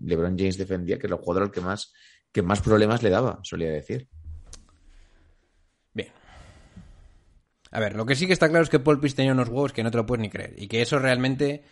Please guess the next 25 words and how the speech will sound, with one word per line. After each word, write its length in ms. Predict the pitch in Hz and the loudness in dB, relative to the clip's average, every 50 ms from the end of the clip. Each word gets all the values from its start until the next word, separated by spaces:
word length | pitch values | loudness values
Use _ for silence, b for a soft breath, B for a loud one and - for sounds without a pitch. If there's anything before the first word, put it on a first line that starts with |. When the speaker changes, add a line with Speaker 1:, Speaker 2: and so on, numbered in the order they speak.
| b b b | b b b
Speaker 2:
es 180 | b 120 110 120 | b -6 -4 -2
lo 100 | 131 123 | -2 -2
que 140 | 135 127 117 | -2 -4 -4
para 160 | 123 120 117 | -2 -4 -2
mí 100 | 117 127 | -2 -2
le 120 | 135 131 | -2 -2
diferencia 500 | 120 117 110 123 113 117 120 120 139 131 | -2 -4 -4 -4 -4 -4 -2 0 0 0
de 80 | 120 113 | 0 0
otros 200 | 110 120 117 - | 0 -2 -4 -2
jugadores 600 | - 120 117 113 117 120 120 127 139 147 - - b b b b b b b | 0 2 4 4 6 4 4 2 2 0 -4 -8 b b b b b b b
que 140 | - 113 | -6 -4
quizás 260 | 104 110 - 117 113 131 | -4 -2 -2 -2 0 0
han 100 | 127 123 | 0 2
sido 140 | - 127 123 | 2 2 4
más 160 | 127 123 - | 4 2 2
anotadores 480 | 123 120 117 113 117 117 120 123 113 - | 2 0 0 2 2 2 0 0 -2 0
que 140 | 117 113 | 2 2
él, 80 | 120 131 | 2 2
como 200 | 123 120 110 110 | 2 2 0 0
por 120 | 98 110 107 | 0 0 -2
ejemplo 420 | 104 117 113 110 120 123 120 113 - | -2 -2 -2 0 0 0 0 0 -2
McGrady 680 | 113 113 104 95 104 104 117 123 127 123 131 131 127 | -6 -6 -6 -6 -4 -4 -2 0 0 2 2 2 4
o 60 | 123 | 2
esta 180 | 113 110 - 110 | 2 0 -2 -4
gente, 420 | - 120 120 123 123 135 147 147 | -4 -4 -4 -4 -2 -4 -4 -4